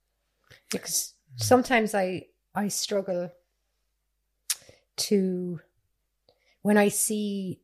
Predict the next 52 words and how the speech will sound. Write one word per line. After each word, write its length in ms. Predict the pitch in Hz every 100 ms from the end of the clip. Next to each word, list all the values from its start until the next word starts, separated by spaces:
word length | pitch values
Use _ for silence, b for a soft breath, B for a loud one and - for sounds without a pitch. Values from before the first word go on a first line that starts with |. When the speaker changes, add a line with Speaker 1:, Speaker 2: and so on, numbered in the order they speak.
| -
Speaker 1:
an 180 | 208 202
adult, 380 | 196 190 175 -
particularly 340 | - 220 190
with 80 | 180
children, 480 | - 196 196 180 175
where 140 | 170
a 60 | 170
child 440 | - 180 175 170
is 340 | 175 170 - - -
misbehaving 680 | 185 - - 175 175 160 165
or 60 |
has 160 | 170 170
challenging 420 | - 175 170 170
behaviour, 580 | 175 175 180 175 165 156 b b b
and 140 | 196
if 140 | 190 -
I 60 |
see 340 | 185 - 208 202
an 100 | 190
adult 520 | 185 170 175 165 - _ _ _ _ _ _ _ _ - _
kind 220 | - 214 185
of 60 |
struggling 380 | - 196 190 185
to 140 | -
deal 240 | 165 190 196
with 120 | 185
that, 120 | 190
I 80 | 180
can 160 | 170 185
get 160 | 180
frustrated 500 | - 180 - 175 165
and 180 | 165 170
annoyed. 420 | 175 175 175 202 - B B B B -
But 100 | -
I 80 | 180
have 180 | 180 -
to 100 | 185
remind 240 | 185 180
myself 320 | 180 - 170
that 100 | - - _ _
most 380 | 202 196 185 -
people 300 | 185 175 165
haven't 300 | 160 175 170
had 240 | - 175 160
the 100 | 185
opportunity 480 | 165 - 185 -
to 60 | -
study 260 | - 170 160
psychology 560 | 135 - 190 180 160
like 200 | 156 160
I 120 | - 208
have. 260 | 180 165